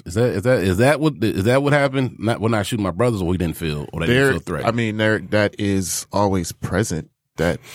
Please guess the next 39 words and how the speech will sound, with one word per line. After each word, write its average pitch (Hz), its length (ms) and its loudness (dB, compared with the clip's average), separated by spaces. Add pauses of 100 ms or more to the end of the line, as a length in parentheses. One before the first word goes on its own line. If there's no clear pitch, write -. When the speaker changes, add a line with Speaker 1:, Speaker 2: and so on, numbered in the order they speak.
(120)
Speaker 2:
mindset 95 800 2 (200)
is 87 200 -2
always 87 420 0
present, - 540 -2
bro. 85 200 2
That's 82 260 0
just - 360 -2
a 73 180 0
human 85 640 -2
thing. - 420 -10 (460)
You - 80 -4
know - 80 -2
what - 80 -2
I'm - 80 -10
saying? - 320 -6 (380)
You 82 120 -2
relate 85 320 -2 (920)
more 85 680 2 (580)
closely 95 440 -2
to - 160 -6
someone 82 560 -6
who - 280 -14
looks 87 380 -8
like - 240 -12
you. - 80 -18 (680)
Even 139 260 4
though 143 160 4
they 131 120 2
might 123 220 4
not 117 160 4
have 107 120 2
gone 110 220 4
through 104 120 -2
the 95 40 -2
same 98 300 -4
things 104 460 -4
you 101 120 0
went 104 240 0
through, 104 340 2